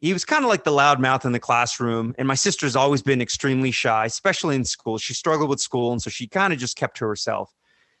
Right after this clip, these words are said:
And I was sitting somewhere near the front of the class, and this kid was sitting, like, near the front of the class, but, like, a row over from me. And for some reason, he just kinda honed in on my sister. And he, like, he just, like, one day he just noticed her, and he's like, "Who are you?"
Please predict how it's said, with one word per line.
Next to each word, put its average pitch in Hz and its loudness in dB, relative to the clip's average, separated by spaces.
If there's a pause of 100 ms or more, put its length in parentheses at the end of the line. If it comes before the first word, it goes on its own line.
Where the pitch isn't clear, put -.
(140)
And 117 -4
I 139 4
was 175 2
sitting 143 2
somewhere 160 0
near 143 2
the 123 -2
front 135 -2
of 127 0
the 120 -4
class, 120 0
and 117 -2
this 135 -2
kid 143 0
was 117 -6
sitting, 120 -2 (120)
like, 117 -4 (320)
near 214 4
the 170 0
front 151 2
of 127 2
the 123 -2
class, 120 0 (100)
but, 143 -2
like, 127 -2
a 135 0
row 139 2
over 123 0
from 107 -6
me. 101 -8 (720)
And 135 -2 (160)
for 156 -6
some 311 0
reason, 254 0
he 143 0
just 131 -6
kinda 202 2
honed 208 2
in 175 2
on 131 2
my 113 -2
sister. 110 0
And 113 -8 (240)
he, 147 0
like, 160 2
he 214 0
just, 180 0 (100)
like, 190 0
one 269 2
day 381 4
he 285 2
just 147 -2
noticed 208 4
her, 127 0
and 123 -2
he's 117 -2
like, 117 -2
"Who 254 2
are 214 4
you?" 151 2